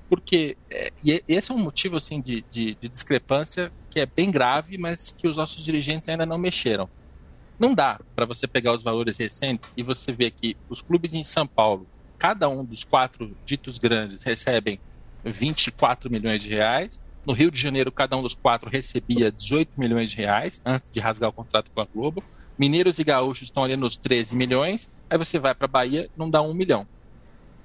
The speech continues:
Né? Você tem um, uma desigualdade gritante nesse sentido.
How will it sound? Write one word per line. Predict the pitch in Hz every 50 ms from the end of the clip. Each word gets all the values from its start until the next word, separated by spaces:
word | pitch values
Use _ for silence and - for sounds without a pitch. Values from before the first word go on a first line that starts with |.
| - - -
Né? | 131 135
Você | - - -
tem | - 180 214 233
um, | - - 151 151 151 -
uma | 143 139 143 135 127 - -
desigualdade | 104 - 143 160 - 147 131 123 151 175 170 160 - - - -
gritante | 151 214 - - - 160 160 156 - - - - - - - - - -
nesse | 123 120 -
sentido. | - 123 123 - - - 95 90